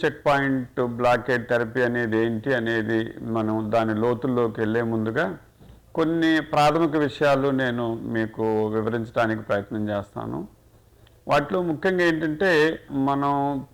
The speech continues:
పీల్చే గాలిలో కానీ, మన చుట్టుపక్కల్లో కానీ కొన్ని బ్యాక్టీరియా, వైరస్, ఫంగస్ ఇవన్నీ ఉంటాయి. వీటన్నిటి మధ్యలో మనం జీవిస్తూ ఉంటాం. So, అయినా సరే మన ఆరోగ్యం బాగున్నంత కాలం ఈ బ్యాక్టీరియా కానీ, ఫంగస్ కానీ, వైరస్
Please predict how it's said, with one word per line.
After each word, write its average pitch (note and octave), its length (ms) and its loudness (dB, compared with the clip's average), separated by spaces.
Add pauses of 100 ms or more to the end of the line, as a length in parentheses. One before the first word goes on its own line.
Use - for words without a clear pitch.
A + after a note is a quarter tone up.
పీల్చే D3+ 400 2
గాలిలో C3+ 460 4
కానీ, B2+ 340 2
మన B2 380 0 (120)
చుట్టుపక్కల్లో C3 680 0
కానీ A#2+ 300 -2
కొన్ని B2+ 340 -4
బ్యాక్టీరియా, A2 880 0 (140)
వైరస్, A2+ 600 2 (100)
ఫంగస్ A#2 420 0
ఇవన్నీ A#2+ 440 0
ఉంటాయి. A#2 360 -2 (460)
వీటన్నిటి D#3+ 560 2
మధ్యలో E3 720 2 (120)
మనం C#3+ 340 0
జీవిస్తూ C#3 440 0
ఉంటాం. G#2 360 -2
So, - 340 -6
అయినా F3 340 4
సరే E3 460 2 (160)
మన D3 200 0
ఆరోగ్యం C#3+ 480 4
బాగున్నంత B2+ 480 2
కాలం B2 640 2
ఈ B2 480 0 (200)
బ్యాక్టీరియా A#2+ 800 0
కానీ, A#2 300 2
ఫంగస్ A#2 480 0
కానీ, A#2 240 0
వైరస్ A2+ 400 4